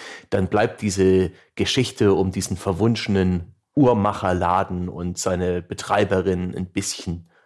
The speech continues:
ja, diffus. Ich hab da bis zum Ende nicht wirklich mein Hirn drum schlingen können.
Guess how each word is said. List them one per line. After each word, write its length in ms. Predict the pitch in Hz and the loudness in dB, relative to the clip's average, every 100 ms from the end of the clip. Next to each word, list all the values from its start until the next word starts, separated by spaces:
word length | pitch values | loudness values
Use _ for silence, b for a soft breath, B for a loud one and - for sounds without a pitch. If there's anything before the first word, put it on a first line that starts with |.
| _ - | _ -4
ja, 460 | 90 85 82 _ - | 0 0 -4 _ -6
diffus. 920 | 101 104 - 120 95 - - - _ - | -2 0 2 0 0 -4 -8 -10 _ -8
Ich 140 | 98 | -4
hab 160 | 117 - | -2 0
da 60 | |
bis 260 | 107 110 - | 0 0 0
zum 160 | 104 | 0
Ende 260 | 101 113 101 | 2 4 4
nicht 220 | 92 - | 2 0
wirklich 320 | 98 98 92 | 0 0 -2
mein 160 | 92 87 | -2 0
Hirn 240 | 104 110 | 2 4
drum 240 | 107 104 104 | 4 2 2
schlingen 340 | - 98 101 | 0 0 0
können. 300 | - 101 95 | 0 0 -2